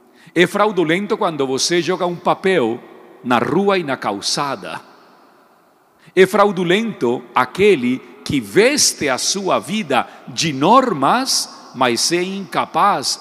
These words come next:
de vivê-las. As fraudes aumentam cada vez mais.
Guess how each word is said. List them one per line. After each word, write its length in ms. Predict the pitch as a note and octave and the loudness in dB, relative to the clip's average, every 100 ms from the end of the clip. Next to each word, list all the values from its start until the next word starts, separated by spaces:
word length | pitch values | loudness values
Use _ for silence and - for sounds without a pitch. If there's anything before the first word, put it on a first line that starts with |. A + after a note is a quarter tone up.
| - A#2+ | -12 -10
de 160 | G#2 A2 | -8 -6
vivê-las. 1500 | G#2+ F2 A2 F2 E2 E2 E2+ - - - - - - - _ _ _ _ _ _ _ _ | -6 -2 0 -2 -4 -10 -10 -4 -2 -2 -4 -14 -20 -20 _ _ _ _ _ _ _ _
As 280 | A#2 A#2 - | -6 -4 -6
fraudes 1120 | - C3+ C3 D#3 D#3+ D3 D#3+ D#3 - - - - | -6 -2 0 -2 -2 -2 -2 -2 -6 -10 -16 -4
aumentam 1040 | B2 A2 G#2 A2 C#3 D#3 D3+ - C#3 C#3 - | -2 -2 -6 -4 -4 -4 -10 -10 -10 -12 -8
cada 260 | E3+ D#3 D3+ | -6 -6 -6
vez 280 | D3 C3+ | -8 -8
mais. 800 | A#2 G#2 F#2 F#2+ B2+ - - - | -8 -8 -8 -10 -10 -8 -8 -10